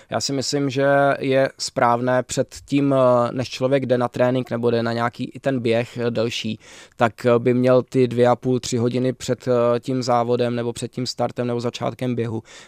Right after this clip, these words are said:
vypít alespoň, eh, alespoň, já nevím,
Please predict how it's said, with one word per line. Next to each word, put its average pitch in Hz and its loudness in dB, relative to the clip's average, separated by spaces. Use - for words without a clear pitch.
vypít - 0
alespoň, 127 6
eh, 127 6
alespoň, 123 2
já 123 0
nevím, 123 -2